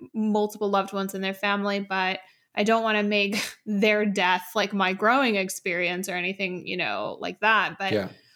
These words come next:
Speaker 1: I do think that any sort of change of this magnitude, you really have to question what it is you're doing on this planet, because it makes you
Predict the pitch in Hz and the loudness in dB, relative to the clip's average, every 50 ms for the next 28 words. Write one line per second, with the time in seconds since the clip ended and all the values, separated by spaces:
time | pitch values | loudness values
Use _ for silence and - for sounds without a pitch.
0 | _ _ _ _ _ _ _ - 202 220 220 208 196 226 226 220 214 214 - 247 | _ _ _ _ _ _ _ -2 0 2 2 2 2 2 0 0 0 0 2 2
1 | 226 220 214 208 - - 208 196 190 185 185 190 196 190 190 - - _ _ _ | 2 2 0 -2 -6 -8 -4 -2 0 2 2 4 2 2 0 -2 -6 _ _ _
2 | _ _ _ - 262 285 339 381 415 403 - 302 285 277 269 254 240 - - - | _ _ _ 0 0 2 4 4 2 2 2 2 2 2 2 0 -2 -2 -6 -8
3 | - - 208 208 208 226 226 208 196 185 185 196 196 190 - - 190 180 170 175 | -4 -2 0 0 2 2 0 0 -2 -4 -4 -4 -6 -4 -4 -4 -2 0 0 0
4 | 202 202 196 202 190 185 - - 190 180 170 185 175 180 - - _ _ _ _ | 0 -2 -2 -4 -4 -4 -2 -2 0 0 0 0 -2 -4 -6 -10 _ _ _ _
5 | _ _ _ _ - 220 220 214 220 247 269 320 359 339 262 220 196 190 196 - | _ _ _ _ -2 0 0 2 2 4 4 4 4 4 4 4 2 2 0 0
6 | 202 196 196 - - - - - 214 214 202 190 180 - - - 190 190 196 - | 0 0 -2 -2 -6 -10 -6 -2 0 0 0 0 0 -2 -4 -4 -2 -2 -2 -2
7 | - - - - 214 190 185 185 196 202 208 - - - - 208 196 202 190 208 | -4 -6 -4 -2 -2 -2 -2 -2 -4 -6 -8 -10 -12 -10 -8 -4 -2 0 0 2
8 | 226 226 240 233 214 208 202 - 214 196 190 190 196 180 185 208 226 220 202 175 | 2 2 4 2 2 2 0 -2 -2 -2 -2 -2 -2 -2 -2 0 0 0 0 -2
9 | 170 175 170 180 - - - - 196 190 190 190 - - 190 202 196 196 196 160 | -4 -4 -6 -8 -10 -10 -6 -4 -2 -2 -2 -2 -4 -6 -6 -6 -6 -6 -6 -6
10 | 185 180 196 196 - - - 226 214 208 202 196 202 208 | -4 -4 -6 -6 -6 -4 0 2 4 4 4 4 2 -2